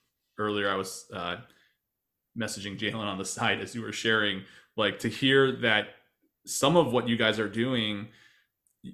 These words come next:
you were preparing for it even before this happened, right? Like, it just,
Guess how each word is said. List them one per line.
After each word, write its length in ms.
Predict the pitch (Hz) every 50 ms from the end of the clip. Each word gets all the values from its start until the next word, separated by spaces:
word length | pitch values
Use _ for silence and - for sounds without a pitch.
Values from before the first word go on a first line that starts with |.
| - _ _
you 140 | - 139 180
were 100 | 190 180
preparing 460 | - 165 - - - 151 160 175 175
for 260 | 165 - 135 127 123
it 80 | 120 123
even 240 | 143 147 160 143 117
before 400 | 117 113 113 - - 131 135 131
this 200 | 110 107 - -
happened, 420 | 104 95 92 - - - - - - _
right? 240 | - 120 117 117 113
Like, 160 | 113 107 104
it 160 | 120 120 117
just, 380 | - 131 127 123 - - -